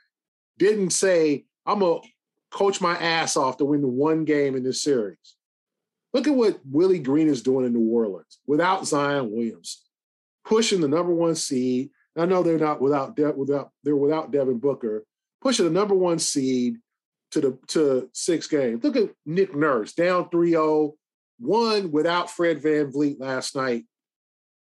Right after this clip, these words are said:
and won game three with VanVleet playing, or game four with VanVleet playing, like, a quarter. Like,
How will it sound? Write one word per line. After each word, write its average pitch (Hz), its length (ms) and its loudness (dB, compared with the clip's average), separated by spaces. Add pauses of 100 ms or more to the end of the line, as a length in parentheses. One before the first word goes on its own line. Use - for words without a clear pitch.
(160)
and 175 220 0
won 190 240 2
game 196 320 2
three 240 240 2
with 147 480 -2
VanVleet 185 580 2
playing, 190 460 0 (240)
or 147 160 -2
game 190 180 2
four 220 400 0 (220)
with 139 120 -2
VanVleet 190 440 0
playing, 196 320 2
like, 180 260 0
a 151 60 -2
quarter. 240 560 0 (480)
Like, 170 240 -4